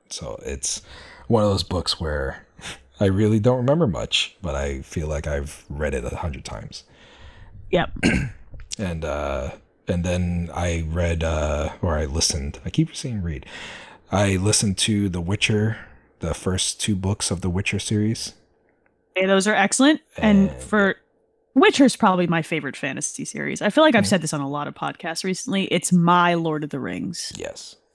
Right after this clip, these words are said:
Speaker 2: Now, some people have that, like, very deep connection to Lord of the Rings.
Speaker 1: Mm-hmm.
Speaker 2: Or, and or my Dune for the sci-fi folks out there. Some people really attached to Dune.
Speaker 1: Yep.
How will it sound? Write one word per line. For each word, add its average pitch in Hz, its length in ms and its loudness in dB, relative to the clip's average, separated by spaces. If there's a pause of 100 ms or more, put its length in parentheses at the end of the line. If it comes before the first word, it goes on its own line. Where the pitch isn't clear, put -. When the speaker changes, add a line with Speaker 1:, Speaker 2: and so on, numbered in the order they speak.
(120)
Speaker 2:
Now, 233 120 8
some 247 180 8
people 220 240 6
have 190 220 6
that, 175 160 4
like, 165 160 2
very 165 260 0
deep 165 220 -2
connection 160 320 -2
to 160 100 -4
Lord 160 180 -4
of 160 60 -4
the 156 80 -4
Rings. 165 420 -6
Speaker 1:
Mm-hmm. 135 280 -4 (520)
Speaker 2:
Or, 208 200 6 (240)
and 233 160 10
or 202 160 8
my 180 220 6 (120)
Dune 156 560 0
for 170 140 -6
the 156 80 -4
sci-fi 143 460 -2
folks - 300 -10
out 147 140 -6
there. 135 180 -4
Some 170 160 0
people 165 220 -2
really 147 200 -6
attached - 440 -6
to 165 100 -14
Dune. 143 380 -2 (380)
Speaker 1:
Yep. - 160 -12